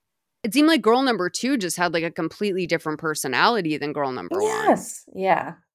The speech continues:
Speaker 2: They, yeah, they did seem mismatched. You know what? We should send in our friend, TikTok superstar Evelyn, to sort it out, because she would, in five minutes flat, be like, "You know what, girls? This is some of the things I hate.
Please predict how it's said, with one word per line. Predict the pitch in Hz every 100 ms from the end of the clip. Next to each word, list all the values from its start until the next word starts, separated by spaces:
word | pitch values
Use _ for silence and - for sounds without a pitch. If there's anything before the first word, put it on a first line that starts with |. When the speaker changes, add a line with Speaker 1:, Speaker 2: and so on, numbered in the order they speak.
| _ -
Speaker 2:
They, | 190 -
yeah, | 185
they | 165 170
did | 170 160
seem | 170 156
mismatched. | 165 - - - - - - - _
You | 214
know | 202 202
what? | 202 208
We | 190
should | 208
send | 190 190 185
in | 185 185
our | - 185
friend, | 175 190 185 175 175 175 _ - _ _
TikTok | - 196 196 180
superstar | - 190 180 185 170 -
Evelyn, | 196 202 175 135 156 _ _
to | 190
sort | 185 175 165
it | 165
out, | 139 -
because | 165 165 180
she | 202
would, | 190 180 165 - _
in | 190 175
five | 180 165 165
minutes | 147 -
flat, | - 247 190 139 - _ _ -
be | 175
like, | 139 101 - - -
"You | 190
know | 196
what, | 220 226 247
girls? | 254 262 277 302 - - - _
This | 220 220
is | 254
some | 247
of | 226
the | 214
things | 202 170 170
I | 180
hate. | 180 175 123 -